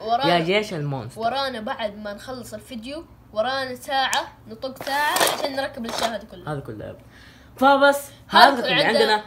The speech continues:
Speaker 2: لا
Speaker 1: لا
Speaker 2: تنسوا
Speaker 1: تنسوا
Speaker 2: لايك، سبسكرايب،
Speaker 1: لايك،
Speaker 2: وشير،
Speaker 1: سبسكرايب،
Speaker 2: واكتبوا لي في
Speaker 1: واكتبوا
Speaker 2: الكومنتات
Speaker 1: في
Speaker 2: ايش
Speaker 1: الكومنتات
Speaker 2: رايكم في قطع جهاز اطلاق ال-، ماهر، جهاز اطلاق العين الحمراء. وصلنا الختام. سلام.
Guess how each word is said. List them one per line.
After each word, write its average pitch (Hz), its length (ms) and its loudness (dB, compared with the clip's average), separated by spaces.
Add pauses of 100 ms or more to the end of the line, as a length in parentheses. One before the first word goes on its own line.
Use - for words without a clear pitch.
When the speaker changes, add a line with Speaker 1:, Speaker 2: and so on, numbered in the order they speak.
Speaker 2:
لا 180 60 -4
Speaker 1:
لا 285 180 10
Speaker 2:
تنسوا 262 140 2
Speaker 1:
تنسوا 220 160 6
Speaker 2:
لايك، 254 200 10
سبسكرايب، 240 340 6
Speaker 1:
لايك، - 20 0
Speaker 2:
وشير، 226 380 6
Speaker 1:
سبسكرايب، - 240 -4
Speaker 2:
واكتبوا 262 380 8
لي 294 80 6
في - 60 -4
Speaker 1:
واكتبوا 240 60 -8
Speaker 2:
الكومنتات 240 580 8
Speaker 1:
في - 60 -8
Speaker 2:
ايش 180 80 -4
Speaker 1:
الكومنتات 226 400 6
Speaker 2:
رايكم 233 100 2
في 185 260 2
قطع 208 180 4
جهاز 202 220 2
اطلاق 196 500 0
ال-، 147 720 -2 (260)
ماهر، 135 320 -4 (120)
جهاز 143 120 -4
اطلاق 135 260 -6
العين 131 140 -6
الحمراء. 123 400 -8 (500)
وصلنا 285 300 4
الختام. 208 560 4 (600)
سلام. 185 520 8